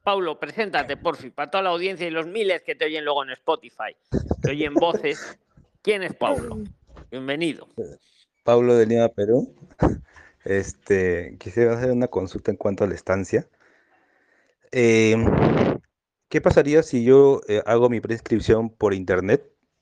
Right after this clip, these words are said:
Speaker 2: en la página de Departamento de Educación de Cataluña? Pero, este, prefiero ir, eh, para septiembre. ¿Esa preinscripción sigue válida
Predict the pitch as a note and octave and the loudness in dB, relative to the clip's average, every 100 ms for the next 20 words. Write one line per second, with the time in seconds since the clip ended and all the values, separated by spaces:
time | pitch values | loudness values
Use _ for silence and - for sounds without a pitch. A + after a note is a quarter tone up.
0 | _ _ _ G2+ F#2+ F#2 G#2 E2+ G#2 G#2 | _ _ _ -2 0 0 0 0 0 2
1 | G2+ F#2+ E2+ C#2 B1+ F#2 - F#2+ G2 F#2+ | 2 2 0 -2 -6 -4 0 0 0 0
2 | G#2 A2+ G#2 G2 F#2 G#2+ G#2 G#2 F#2+ F2+ | 2 4 4 2 -2 -2 -2 -2 -2 -2
3 | F#2+ G#2 C3+ - _ _ _ _ _ _ | -2 -2 -2 -6 _ _ _ _ _ _
4 | _ _ - A#2 A2+ A2+ A2+ - G2 F#2+ | _ _ 0 2 4 4 4 2 -2 -2
5 | - - G2 F#2+ F#2 G#2+ G2 B2+ B2 A#2+ | -2 2 4 2 2 2 4 2 4 4
6 | A#2+ B2 - G2+ G2 F#2+ F2+ F2 D2+ D2 | 2 0 -2 0 2 2 0 -4 -8 -12
7 | - _ _ _ _ _ _ _ _ G2+ | -16 _ _ _ _ _ _ _ _ -2
8 | G2 F#2+ F#2+ - A#2 A2+ F#2 F2 - _ | -2 -2 -6 2 2 4 2 -2 -6 _
9 | _ - A#2 C3 B2+ A#2+ B2 A#2+ A#2 G2+ | _ -2 0 2 0 0 0 2 -2 2
10 | - A#2 A2 A#2+ G#2+ G#2 A2+ A2+ B2+ F#3 | 2 2 2 2 4 4 2 0 -2 -2